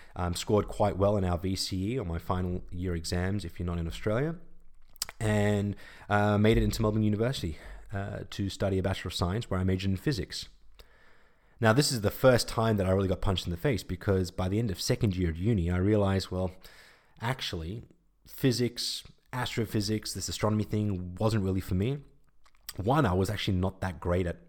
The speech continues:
math at that level, um, and it was very, really, really, really hard. And two, I couldn't actually see myself sitting behind a desk doing equations the entire day. And so that dream of becoming an astrophysicist kind of died relatively quickly.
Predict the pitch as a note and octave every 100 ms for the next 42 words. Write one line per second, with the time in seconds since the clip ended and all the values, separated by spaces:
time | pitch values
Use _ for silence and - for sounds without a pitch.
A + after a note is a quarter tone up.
0 | - F2 F2 G#2 C3 - - - - G#2
1 | F#2+ - - F2+ F2+ G#2 E3 F#3 - -
2 | - - - F2 F2 F2 E2+ - - -
3 | - _ - G#2 F#2+ F#2+ F#2 F#2 F2+ F#2
4 | D#2+ G2 F#2+ F2+ F2 F2+ F2 D#2 - -
5 | G2+ G2 D3 - - - - - G#2 -
6 | - F#3 B2 G2 - C#3 B2 G#2 - F2+
7 | - - - A2 A2 F2+ E2+ - F#2+ F2
8 | F2 - - - A2 G2 F2+ F#2 F2 E2
9 | F#2 - F2+ E2+ F#2+ G#2 F2+ - F2 D#2+
10 | E2+ D#2+ D2+ D2+ E2+ D#2+ - G#2 G2 F#2
11 | - - - - G#2+ G#2+ F2 F#2 G#2+ A#2
12 | G#2+ - - F#2+ F2+ F2+ F2 F2+ - F2
13 | - - G2 D#2+ F2+ F2 E2+ E2+ E2 -
14 | D#2+ - G2+ - D2+